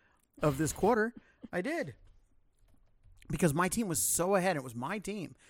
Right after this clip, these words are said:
And we were so ahead of everybody else in the numbers that nobody was gonna come close.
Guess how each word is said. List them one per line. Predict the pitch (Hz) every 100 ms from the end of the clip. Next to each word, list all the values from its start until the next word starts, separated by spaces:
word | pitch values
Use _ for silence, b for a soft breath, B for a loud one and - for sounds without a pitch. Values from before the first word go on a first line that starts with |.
| b b
And | 143
we | 143
were | 131
so | - - 185 233
ahead | 180 190
of | 135 117 -
everybody | 160 202 180 185 175
else | 175 160
in | 156
the | 143
numbers | 143 170 117 110 - B B B
that | 170 170
nobody | 160 160 156 165 165 151
was | 135
gonna | 120 139 127
come | 139 127
close. | 156 139